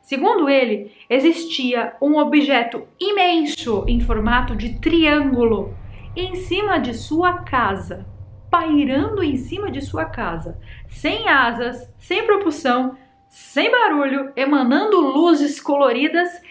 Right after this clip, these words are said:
e com uma estrutura que se assemelhava a um diamante gigante colado na parte de baixo. Bom, talvez fosse por isso que aquele helicóptero militar estivesse ali, né? Porque estava ou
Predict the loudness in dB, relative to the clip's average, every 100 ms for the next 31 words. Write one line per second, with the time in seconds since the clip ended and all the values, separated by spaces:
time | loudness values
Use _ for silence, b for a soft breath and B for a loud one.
0 | B B 0 2 2 2 0 -2 -2 -4
1 | -2 -2 -2 2 4 6 4 0 -4 B
2 | B 0 2 0 2 0 2 4 2 0
3 | 0 0 2 2 0 -2 -2 0 0 0
4 | 0 -2 -4 -8 B B 0 2 2 0
5 | -2 -6 -2 -2 -2 -2 0 0 -2 -8
6 | -12 -12 _ _ 0 2 2 0 -2 -2
7 | -4 -2 0 0 -2 -2 0 -2 -2 -4
8 | -2 -6 -4 -6 -2 -4 -4 -4 -4 0
9 | -2 -2 -6 -10 _ _ -8 -6 -8 -8
10 | -6 -4 0 2 2 0 0 0 0 -2
11 | 0 4 4 6 2 -2